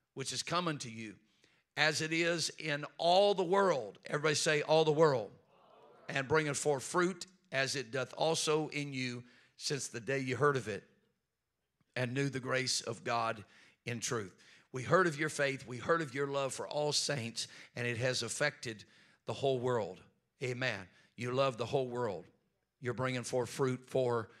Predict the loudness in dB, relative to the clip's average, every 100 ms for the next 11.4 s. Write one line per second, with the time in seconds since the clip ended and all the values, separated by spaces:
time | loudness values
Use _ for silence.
0 | _ _ -6 -2 -2 -2 -6 -8 -16 _
1 | _ -20 _ _ _ _ 0 0 0 -2
2 | 2 2 2 -6 -20 -20 _ -20 -6 -4
3 | 0 0 0 -2 -2 -2 -4 -4 -2 -2
4 | -4 -6 -6 -6 -6 -6 -12 -6 2 4
5 | 4 -2 -10 -8 -2 0 2 0 -4 -10
6 | -20 _ _ _ _ _ _ -4 4 4
7 | 4 -2 -12 _ _ -16 -2 0 0 0
8 | -2 0 -2 -2 -2 -4 -4 -4 -4 -4
9 | -4 -2 -2 -4 -4 -4 -4 -4 -6 -4
10 | -4 0 0 0 -2 -2 -2 -2 -2 -2
11 | -2 -4 -4 -8